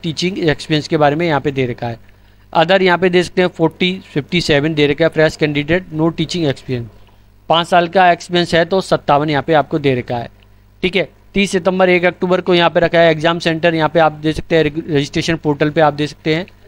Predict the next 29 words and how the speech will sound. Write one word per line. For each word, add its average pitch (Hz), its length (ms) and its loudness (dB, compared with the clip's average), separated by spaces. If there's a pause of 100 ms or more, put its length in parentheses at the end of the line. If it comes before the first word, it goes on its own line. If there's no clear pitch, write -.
(380)
ठीक 233 140 0
है। - 120 -4 (1900)
तो 175 100 4
friend 208 220 2
यहाँ 165 180 4
पे 196 100 2
दे 185 140 2
सकते 185 140 -2
हैं 190 100 4
for 180 180 4 (140)
each 185 240 -2
category 180 520 2
there 170 260 4
will 170 180 2
be 185 160 4
one 160 280 2
question 160 340 0
paper, 139 300 2 (560)
two 165 120 4
hundred 156 260 0
mark, 151 340 0
one 170 200 0
question 175 320 0
paper 170 320 0
found-, 151 360 0
आपका 165 380 2
fundament-, 151 580 0
अ, 143 240 2 (600)
फंडामेंटल 170 760 0